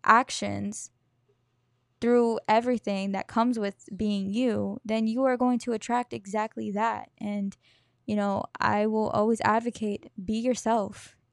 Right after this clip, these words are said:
If you can't walk into a room and you feel like you have to walk on eggshells and you can't be yourself, then maybe you shouldn't even be stepping in that room.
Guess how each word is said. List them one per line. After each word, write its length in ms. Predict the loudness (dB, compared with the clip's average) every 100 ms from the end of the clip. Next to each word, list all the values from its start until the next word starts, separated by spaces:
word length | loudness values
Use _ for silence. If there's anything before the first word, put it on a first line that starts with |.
| -8
If 120 | -4
you 100 | -2
can't 240 | 2 6
walk 180 | 6 6
into 220 | 2 2
a 80 | 2
room 420 | 2 0 0 -4 -10 _ _ _ _ _
and 120 | 0
you 60 | 0
feel 160 | 2 2
like 160 | 2
you 140 | 2 2
have 120 | 2
to 80 | 4
walk 220 | 2 2
on 120 | 0
eggshells 360 | -2 0 0 2
and 120 | 0
you 60 | -2
can't 240 | -2 -2
be 80 | -2
yourself, 360 | -4 -2 -2 -2
then 120 | -2
maybe 200 | -2 -2
you 100 | -4
shouldn't 260 | 0 0
even 180 | 0 -4
be 80 | -6
stepping 360 | -4 -4 -4 -12
in 80 |
that 160 | -10 -10
room. 220 | -10 -14